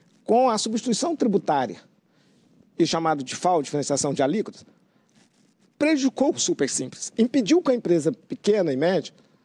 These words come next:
pudesse relacionar com a empresa grande, vender pra empresa grande.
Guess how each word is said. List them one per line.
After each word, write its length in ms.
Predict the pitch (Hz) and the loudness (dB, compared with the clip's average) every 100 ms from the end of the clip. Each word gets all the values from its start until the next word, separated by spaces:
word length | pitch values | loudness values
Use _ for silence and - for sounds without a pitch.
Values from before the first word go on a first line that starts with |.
| _ - | _ -2
pudesse 560 | 254 233 262 285 - - _ _ | 0 2 0 -4 -10 -16 _ _
relacionar 640 | - 247 247 - 226 208 247 | -2 0 0 -2 0 0 0
com 100 | 247 | 0
a 60 | |
empresa 320 | 247 247 240 | 2 2 2
grande, 300 | 226 226 220 | 2 2 2
vender 360 | 196 254 233 339 | 2 2 2 0
pra 140 | 196 | 0
empresa 320 | 160 151 131 123 | -2 -2 -2 -2
grande. 400 | 110 71 - | -6 -8 -16